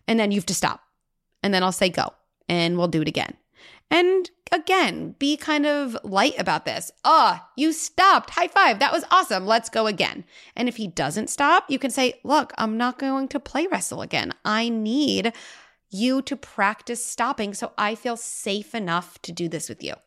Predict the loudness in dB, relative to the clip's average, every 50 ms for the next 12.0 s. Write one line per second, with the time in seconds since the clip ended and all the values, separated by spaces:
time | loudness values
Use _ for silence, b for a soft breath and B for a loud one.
0 | _ _ _ _ b b b b b b b b -14 -4 0 2 4 4 6 6
1 | 6 4 4 0 -6 _ 4 4 4 6 6 4 4 4 4 2 2 2 2 2
2 | 2 2 2 2 2 2 0 -2 -4 -4 -4 -4 -2 -2 -2 0 2 2 2 0
3 | 0 -2 -4 -6 -6 -4 -4 -4 -2 0 0 0 -2 -4 B B B B B B
4 | 2 2 2 2 2 0 0 0 2 0 0 0 2 4 4 4 4 2 2 2
5 | 2 2 2 2 0 2 2 2 4 2 2 2 2 2 0 0 0 0 0 0
6 | 0 -2 -4 -6 -6 -4 -2 -2 -2 -2 -2 -4 -6 -4 -2 0 0 0 0 -2
7 | -2 -4 -4 -2 -2 -2 -2 -2 -6 -10 -12 -10 -8 -6 -6 -4 -4 -6 -4 0
8 | 2 2 2 2 0 0 -2 0 2 2 2 2 0 0 0 0 2 2 0 0
9 | -2 -2 0 0 -2 -6 -6 -4 -4 -2 -2 -2 -2 -4 -4 -4 -2 0 0 0
10 | 0 -2 -4 -6 -6 B B B -2 0 0 2 2 2 2 2 0 2 2 2
11 | 4 4 4 4 2 2 0 -2 -4 -8 -6 -2 0 4 4 6 4 4 2